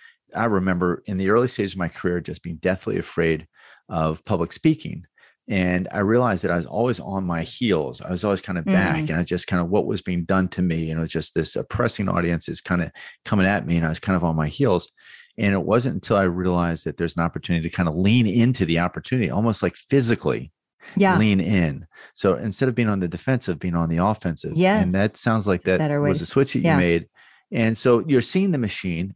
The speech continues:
Speaker 1: and then you're saying, "Okay, well, there's an opportunity to work with the machine so as to amplify what I believe God has given me."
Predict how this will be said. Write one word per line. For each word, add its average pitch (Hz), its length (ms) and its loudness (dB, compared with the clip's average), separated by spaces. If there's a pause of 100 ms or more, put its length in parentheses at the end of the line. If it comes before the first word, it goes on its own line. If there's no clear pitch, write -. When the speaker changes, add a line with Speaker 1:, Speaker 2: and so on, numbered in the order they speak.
Speaker 1:
and 98 400 2
then 107 200 2
you're 101 200 2
saying, 98 340 -2
"Okay, 110 320 0
well, 98 340 0 (220)
there's 98 200 2
an 95 200 -4
opportunity 120 720 -2
to - 280 -4
work 101 380 0
with 107 160 2
the - 80 -8
machine 95 560 -6
so 98 320 -2
as 98 200 0
to 90 360 -4 (400)
amplify 110 680 0
what 90 180 2
I 92 40 2
believe 92 300 0
God 92 220 0
has 85 120 -2
given 110 360 0
me." 65 280 -12